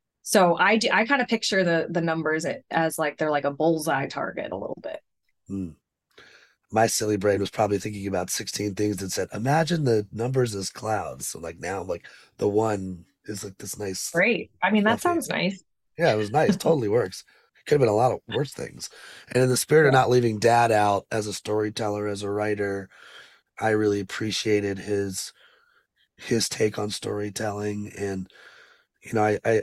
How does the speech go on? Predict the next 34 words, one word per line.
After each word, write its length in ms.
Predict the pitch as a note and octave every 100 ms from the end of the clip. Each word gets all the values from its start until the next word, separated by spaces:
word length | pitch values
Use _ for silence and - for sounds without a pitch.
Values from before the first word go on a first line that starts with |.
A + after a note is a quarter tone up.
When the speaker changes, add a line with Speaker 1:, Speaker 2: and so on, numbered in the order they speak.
| -
Speaker 2:
I 100 | A2+
moved 220 | A#2+ C3
to 60 | A#2+
California 500 | - A2 - A2 G#2
to 100 | F#2+
write 300 | F#2 G2+ F2+
movies, 500 | F#2 F2+ F#2 F2+ -
not 220 | A2 G#2 G2
live 200 | G#2 F#2
one. 340 | F#2+ F2+ F2 -
I 80 |
never 260 | G2+ G2+ F#2+
meant 240 | G2 F#2
to, 240 | - F#2 F2 - _ _
to, 100 | -
for 200 | F#2+ G2+
any 180 | G2 G2
of 60 | F#2
this 160 | F2+ -
to 100 | G#2
happen. 580 | G#2+ G#2+ G#2+ G2+ G#2 - - - - - _ A#2+
And 240 | A2 G2
so 460 | - - A2+ G#2 G#2 _ -
you're 140 | A#2
constantly 480 | - D#3+ E3 C3+ A2
studying 360 | - B2+ G#2+
story. 500 | F#2+ - B2+ A2 F#2+
And 200 | G2 G2+
so 300 | - G#2 G2+ -
just 180 | C3 B2
my 120 | B2
head 220 | A2+ B2+
was 180 | A2+ G2
nodding 460 | G#2 G2+ G2 F#2